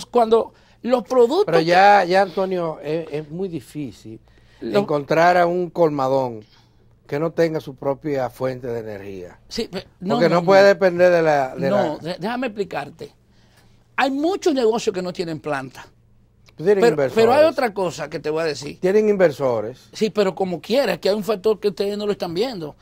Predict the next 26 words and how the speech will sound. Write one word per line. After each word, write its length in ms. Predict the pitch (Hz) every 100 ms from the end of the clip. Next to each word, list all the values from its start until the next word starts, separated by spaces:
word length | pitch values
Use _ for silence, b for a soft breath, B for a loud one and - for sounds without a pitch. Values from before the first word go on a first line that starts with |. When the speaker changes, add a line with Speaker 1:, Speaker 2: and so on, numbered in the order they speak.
| b b
Speaker 1:
El 180 | - 208
mismo 460 | 208 294 370 359 277
hecho 300 | 262 - 208
de 100 | 196
la 120 | 185
falta 380 | - 214 247 247
de 120 | 220
venta 300 | 202 220 214
de, 120 | 202
de 140 | 180 165
la 260 | 170 170 160
falta 320 | - 226 233
de 60 | 208
energía 500 | 180 143 160 147 147 b b b b
y 140 | 208
la 100 | 202
interrupción 540 | 196 165 185 175 165 233
de 80 | 226
la 60 |
energía 380 | 190 165 170 160
obliga 400 | 180 170 254 226
a 40 |
que 140 | 190 170
cierren 300 | - 202 196
más 140 | 180
temprano. 500 | 175 160 170 247 160